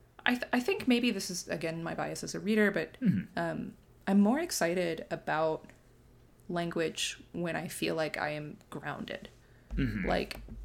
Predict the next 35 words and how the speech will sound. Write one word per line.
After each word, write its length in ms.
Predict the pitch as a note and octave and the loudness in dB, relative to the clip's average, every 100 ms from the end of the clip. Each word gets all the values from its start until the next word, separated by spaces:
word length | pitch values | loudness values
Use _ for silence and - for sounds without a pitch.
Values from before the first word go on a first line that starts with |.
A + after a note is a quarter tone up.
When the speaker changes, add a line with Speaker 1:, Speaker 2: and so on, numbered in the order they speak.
| - | -10
Speaker 1:
there 160 | F3+ G#3 | 2 6
were 280 | G#3 G3 - | 6 6 4
other 200 | F#3+ G3 | 4 4
moments, 460 | F3 E3+ E3 - - | 2 0 -2 -4 -4
like, 180 | D#3+ D3 | -4 -2
later 380 | D3+ D#3+ D#3 | -2 0 -2
in 300 | D3+ D3 - - | -2 -4 -6 -4
other 180 | D#3+ D#3+ | -4 -4
sections 340 | D3+ F3 - | -4 -6 -6
that, 200 | - - - - | -6 -8 -18 -10
that 120 | - E3 | -8 -6
I 60 | |
looked 220 | D#3+ F3+ | -4 -6
through 180 | - E3 | -6 -6
that, 180 | - - | -6 -6
like, 240 | - - - - - - - | -6 -8 -16 -20 -20 -20 -4
I'm 80 | F#3 | 0
sure 140 | F3+ | 0
the 80 | F3 | 0
language 320 | E3 E3+ F3 | -2 -2 -4
was 120 | F3+ | -6
cool, 360 | - - - F3 | -6 -4 -2 0
but 100 | F#3 | 0
I 60 | D#3 | -2
felt 200 | - E3 | -4 -2
less 140 | C#3 | -2
grounded, 340 | D#3 D#3+ F3+ F#3 | -2 -2 -4 -4
and 140 | D#3 | -4
so 120 | - | -6
I 80 | - | -6
was 160 | D3+ C#3 | -6 -8
less 160 | C#3 | -8
excited 360 | - - - E3+ | -8 -6 -4 -4
about 220 | A3 A3+ | -2 -2
it. 180 | B3 | -4